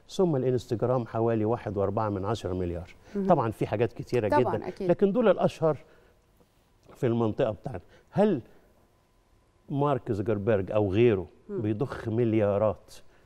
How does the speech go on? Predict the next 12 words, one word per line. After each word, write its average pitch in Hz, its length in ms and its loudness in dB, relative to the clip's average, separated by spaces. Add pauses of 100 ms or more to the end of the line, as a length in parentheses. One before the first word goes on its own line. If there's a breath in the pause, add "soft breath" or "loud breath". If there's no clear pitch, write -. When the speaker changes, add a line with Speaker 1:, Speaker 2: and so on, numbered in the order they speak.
(180)
Speaker 1:
عشان 101 420 -4
خاطر 113 400 -2
الناس 113 340 -2
وإسعاد 113 360 -2
الناس؟ 120 300 -6
لا، - 60 -4
Speaker 2:
لا - 40 -18
Speaker 1:
هو - 340 -20
Speaker 2:
طبعًا. 196 140 2
Speaker 1:
بيزنس 208 320 -4
في 131 100 -4
النهاية، 127 280 -2